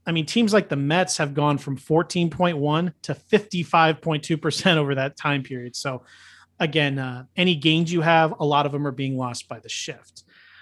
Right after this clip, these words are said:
Um, line drives are always great,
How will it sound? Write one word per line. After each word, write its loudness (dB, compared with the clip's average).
Um, -2
line 4
drives -2
are 6
always 6
great, -10